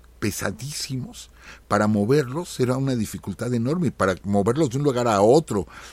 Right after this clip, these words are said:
para cargarlos, para subir montañas, bajar a valles, etcétera, con esas, con esas piezas tan grandes de artillería. No teníamos cañones pequeños,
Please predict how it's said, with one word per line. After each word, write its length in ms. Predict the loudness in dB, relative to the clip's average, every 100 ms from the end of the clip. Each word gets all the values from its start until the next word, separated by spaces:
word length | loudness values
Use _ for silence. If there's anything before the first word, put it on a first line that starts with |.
| -6
para 220 | -2 0
cargarlos, 760 | 0 -2 -2 0 0 0 -2 -2
para 180 | -4 -4
subir 280 | -2 -2
montañas, 640 | 0 -2 0 0 0 0 -2
bajar 260 | -4 -4 -2
a 60 |
valles, 500 | 0 2 2 0 -4
etcétera, 440 | -4 -6 -2 -2 -4 -10 -18 -20 -2
con 240 | 0 2
esas, 400 | 0 0 -2 -2 -8
con 160 | -4 -4
esas 220 | -4 -8
piezas 340 | -8 -6 -8
tan 260 | -4 0 0
grandes 420 | 0 -2 -2 -2
de 80 | -2
artillería. 640 | -4 -8 -8 -6 -4 -4 -8 -20 -20 -14 -2
No 200 | 0 0
teníamos 500 | -2 0 0 -2 -4
cañones 540 | -2 0 2 0 -2
pequeños, 600 | -8 -8 -6 -4 -4 -8